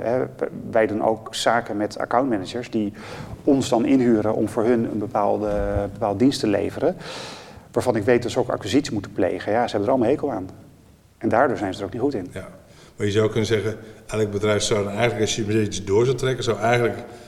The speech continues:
Speaker 2: een vrouw van boven de veertig moeten aannemen die een beetje telefonische acquisitie zou moeten
Speaker 1: Ja,
Speaker 2: doen.
Speaker 1: bijvoorbeeld. Ja, dat zou, dat zou
Speaker 2: Ik zeg maar
Speaker 1: kunnen.
Speaker 2: zo,
Speaker 1: Ja,
Speaker 2: hè,
Speaker 1: ja,
Speaker 2: wat,
Speaker 1: nee,
Speaker 2: wat
Speaker 1: dat,
Speaker 2: link
Speaker 1: dat,
Speaker 2: te
Speaker 1: dat
Speaker 2: leggen,
Speaker 1: kan.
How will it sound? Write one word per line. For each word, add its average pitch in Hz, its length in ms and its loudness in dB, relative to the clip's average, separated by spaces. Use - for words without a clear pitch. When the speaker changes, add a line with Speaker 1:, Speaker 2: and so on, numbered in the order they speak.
Speaker 2:
een 101 120 -6
vrouw 120 240 4
van 104 140 0
boven 104 240 6
de 90 100 -6
veertig 139 280 2
moeten 123 220 -2
aannemen 117 520 -2
die 113 140 -4
een 110 60 -2
beetje 113 280 0
telefonische 117 520 -2
acquisitie - 680 -4
zou 92 240 -4
moeten 87 180 -4
Speaker 1:
Ja, 170 160 6
Speaker 2:
doen. 113 100 -8
Speaker 1:
bijvoorbeeld. 110 360 -2
Ja, 139 140 2
dat 107 160 0
zou, 101 280 0
dat 110 120 0
zou 98 220 0
Speaker 2:
Ik 92 60 -2
zeg 127 120 2
maar 113 100 4
Speaker 1:
kunnen. 120 180 6
Speaker 2:
zo, - 0 -
Speaker 1:
Ja, 151 120 8
Speaker 2:
hè, - 20 8
Speaker 1:
ja, 131 100 8
Speaker 2:
wat, - 100 4
Speaker 1:
nee, 170 100 6
Speaker 2:
wat 170 80 8
Speaker 1:
dat, 165 100 6
Speaker 2:
link 156 120 4
Speaker 1:
dat, 143 140 4
Speaker 2:
te 131 80 2
Speaker 1:
dat 117 100 6
Speaker 2:
leggen, 135 200 4
Speaker 1:
kan. 131 140 4